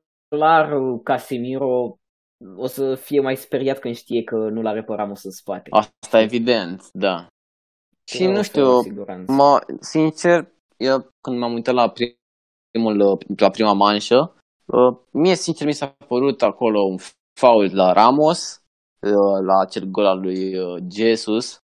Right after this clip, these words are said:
Speaker 2: pentru că Ramos era deja în aer și Jesus l-a împins în momentul în care a trimis capul, nu știu dacă ți-aduci
Speaker 1: Mhm.
Speaker 2: aminte. Mă rog, și apoi la penal, la acel roșu pe care l-a primit Ramos, chiar, chiar mi s-a părut. Într-adevăr, era ultimul fundaș, însă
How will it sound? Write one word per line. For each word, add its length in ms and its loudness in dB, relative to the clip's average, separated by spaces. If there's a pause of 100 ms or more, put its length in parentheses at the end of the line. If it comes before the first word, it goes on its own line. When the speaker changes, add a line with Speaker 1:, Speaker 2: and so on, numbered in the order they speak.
(260)
Speaker 2:
pentru 200 -4
că 120 4
Ramos 260 2
era 140 4
deja 200 0
în 120 -2
aer 240 0
și 200 -8
Jesus 240 -4
l-a 100 -4
împins 540 -6 (140)
în 100 -8
momentul 300 -2
în 80 -8
care 180 0 (120)
a 100 0
trimis 200 -8 (260)
capul, 260 2
nu 140 -8 (260)
știu 120 -14
dacă 140 -2
ți-aduci 320 0
Speaker 1:
Mhm. 40 -4
Speaker 2:
aminte. 480 -2 (600)
Mă 140 6
rog, 320 6 (420)
și 440 -4 (300)
apoi 480 0
la 220 2
penal, 460 2
la 100 6
acel 280 2
roșu 280 2
pe 80 -8
care 140 -2
l-a 60 -2
primit 240 -2
Ramos, 400 0 (260)
chiar, 220 6
chiar 200 0
mi 120 -8
s-a 200 -20
părut. 220 -6
Într-adevăr, 440 -2
era 200 2
ultimul 340 -4
fundaș, 440 0 (380)
însă 360 -6